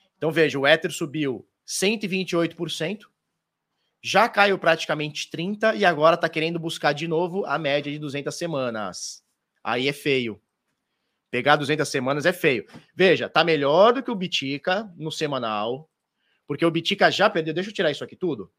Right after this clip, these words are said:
pra não ficar tão, depois a gente põe de novo esse, essa, como é que é o nome? Como é que é o nome disso aqui? Essa Fibonacci.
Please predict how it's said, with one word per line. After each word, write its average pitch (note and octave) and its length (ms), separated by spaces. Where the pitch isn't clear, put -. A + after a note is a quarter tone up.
pra - 80
não B2+ 60
ficar B2 160
tão, C#3 400
depois E3 260
a - 20
gente D#3+ 200
põe D#3 100
de C#3+ 100
novo C#3 200
esse, A#2+ 440
essa, G#2+ 640
como A2 100
é - 40
que - 60
é - 40
o - 20
nome? A#2+ 320
Como A2+ 80
é A#2 40
que B2 60
é - 20
o A#2+ 40
nome A2 120
disso G2+ 120
aqui? D3+ 240
Essa A#2+ 160
Fibonacci. B2+ 600